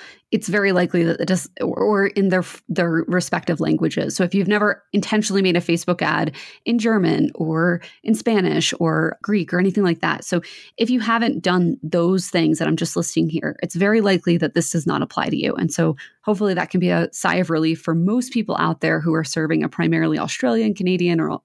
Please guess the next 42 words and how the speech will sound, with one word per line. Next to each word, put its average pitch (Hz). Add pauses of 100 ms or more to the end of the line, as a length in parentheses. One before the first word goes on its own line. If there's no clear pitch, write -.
U 165
S -
based 147
audience. - (680)
That 226
being 247
said, 170
like 175
you 226
mentioned, 170
Rob, 156
this 185
is 180
definitely 180
the 175
way 156
that 160
the 160
internet 160
is 165
shifting. - (340)
So 190
putting 233
aside 180
how -
I 165
personally 208
<laughs> 196
feel 185
about 175
this, 170
because 160 (320)
I -
have 196
some 185
very 160
strong 165
<laughs> -
opinions 175
about 156
other 170
countries 156